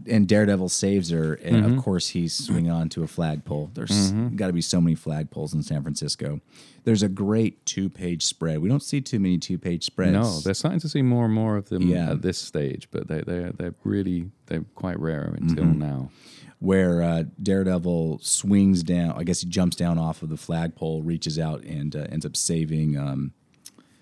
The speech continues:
Speaker 1: uh, saving Black Widow by grabbing
Speaker 2: Mm-hmm.
Speaker 1: onto her hand. And, but she's, it's unexplainable. She doesn't
Speaker 2: Mm-hmm.
Speaker 1: know why she got filled with fear,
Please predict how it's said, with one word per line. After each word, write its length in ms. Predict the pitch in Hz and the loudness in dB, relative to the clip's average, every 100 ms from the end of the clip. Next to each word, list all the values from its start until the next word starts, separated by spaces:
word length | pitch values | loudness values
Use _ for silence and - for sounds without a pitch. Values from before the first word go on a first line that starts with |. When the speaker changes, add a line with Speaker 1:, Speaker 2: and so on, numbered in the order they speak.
| _ _ - | _ _ -12
Speaker 1:
uh, 140 | - | -10
saving 280 | - 82 78 | -6 -2 -2
Black 220 | 73 71 | -2 -4
Widow 140 | 78 71 | -4 -6
by 100 | 71 | 0
grabbing 220 | 110 101 127 | 2 2 0
Speaker 2:
Mm-hmm. 60 | 73 | -2
Speaker 1:
onto 160 | 71 | -4
her 100 | 71 | -6
hand. 480 | - 76 73 69 69 - _ _ _ _ _ _ _ _ | -6 -6 -4 -4 -8 -10 _ _ _ _ _ _ _ _
And, 200 | - 107 | 0 2
but 160 | 101 107 - | 2 0 -4
she's, 200 | - 127 | -2 -2
it's 160 | - | 0
unexplainable. 720 | 151 156 - 143 160 104 78 - - | 2 2 0 2 2 2 0 -8 -18
She 160 | - 104 | -4 2
doesn't 220 | 101 98 | 4 4
Speaker 2:
Mm-hmm. 80 | 87 | 2
Speaker 1:
know 40 | |
why 800 | 87 95 101 113 123 127 139 135 120 | 0 2 4 4 4 2 0 -2 -4
she 220 | - 117 | -6 -2
got 200 | 120 117 | 0 -2
filled 220 | - 127 123 | -2 -2 -2
with 120 | 120 | -4
fear, 540 | - 127 131 147 151 | 0 0 2 0 -2